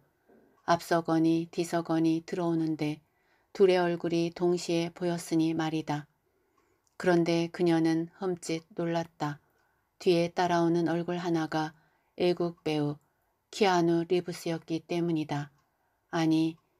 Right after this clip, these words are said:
영화 배우 키아누 리브스와 너무 닮아 동일 인물처럼 느껴질 정도였다. 그러나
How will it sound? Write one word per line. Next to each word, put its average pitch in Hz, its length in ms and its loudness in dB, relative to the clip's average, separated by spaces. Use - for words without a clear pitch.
영화 175 280 4
배우 165 480 -2
키아누 180 460 0
리브스와 170 720 -2
너무 175 300 0
닮아 156 480 -2
동일 185 360 2
인물처럼 175 840 0
느껴질 165 640 -4
정도였다. 156 800 -4
그러나 170 560 2